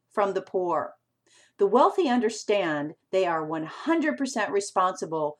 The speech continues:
for their reality, making them masters of accountability. When there is no one to blame, there is no finger to point,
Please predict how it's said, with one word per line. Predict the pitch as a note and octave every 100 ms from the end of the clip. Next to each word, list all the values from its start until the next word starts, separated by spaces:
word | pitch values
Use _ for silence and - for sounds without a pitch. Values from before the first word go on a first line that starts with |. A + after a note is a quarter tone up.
| _
for | -
their | D#3+ D3 F#3 F#3+
reality, | F3+ E3+ E3 D#3 D#3 C#3+ G#2 - _ _ _
making | G3 A#3+ C4+ B3+
them | G#3+ D#3+ D3+
masters | F#3 C#4 - C#4+ C#4 C#4 C4+ -
of | G3+
accountability. | G3+ - F3+ F#3 F#3 E3 E3 D3 A#2 - - _ _ _ _
When | G3 F#3
there | G3+
is | F3 D#3
no | F3 G3+
one | B3 D4+
to | F#4
blame, | A#3+ G#3+ E3+ D3 C#3+ F3+ _ _
there | F#3 F3
is | E3
no | E3 D#3 F#3+
finger | C4+ - B3 B3+
to | B3+
point, | A#3+ - F3 D3 C#3